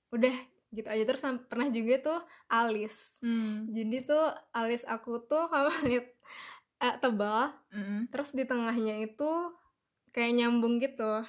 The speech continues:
Speaker 1: Nah, dulu ini jauh <laughs> lebih nyambung dari ini. Jadi kayak bener-bener nyambung gitu zaman
Speaker 2: Iya.
Speaker 1: aku S D. Eh, dan setiap orang, mungkin di keluarga aku tuh jarang, eh, nggak ada,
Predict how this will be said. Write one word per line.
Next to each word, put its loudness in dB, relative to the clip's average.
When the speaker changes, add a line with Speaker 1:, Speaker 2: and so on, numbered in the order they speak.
Speaker 1:
Nah, -4
dulu 4
ini -2
jauh 4
<laughs> 8
lebih 4
nyambung 2
dari 2
ini. -4
Jadi 0
kayak -8
bener-bener -4
nyambung -2
gitu -2
zaman -2
Speaker 2:
Iya. -2
Speaker 1:
aku -12
S -8
D. -2
Eh, 0
dan 2
setiap 2
orang, 2
mungkin -2
di 0
keluarga 2
aku -6
tuh -4
jarang, 2
eh, -2
nggak 2
ada, 6